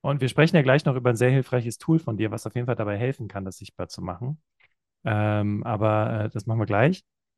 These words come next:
Ähm, ich finde, dieses,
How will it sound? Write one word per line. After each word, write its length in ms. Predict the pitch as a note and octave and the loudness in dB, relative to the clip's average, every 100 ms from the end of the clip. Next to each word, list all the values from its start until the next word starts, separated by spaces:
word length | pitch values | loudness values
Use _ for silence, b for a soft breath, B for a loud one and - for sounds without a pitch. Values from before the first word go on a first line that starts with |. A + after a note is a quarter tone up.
| - | -2
Ähm, 840 | B2 B2 B2 A#2+ A#2+ B2 B2 F#3+ _ _ _ _ _ _ _ _ _ _ _ _ _ | 2 2 2 0 -2 -2 -4 -8 _ _ _ _ _ _ _ _ _ _ _ _ _
ich 180 | F3+ - | -6 -2
finde, 600 | D#3+ F3 F3 E3 E3 D#3 _ _ _ _ _ _ _ C#3+ | 2 4 4 4 2 -2 _ _ _ _ _ _ _ -4
dieses, 500 | B2 C3+ A2 - | 0 0 0 -6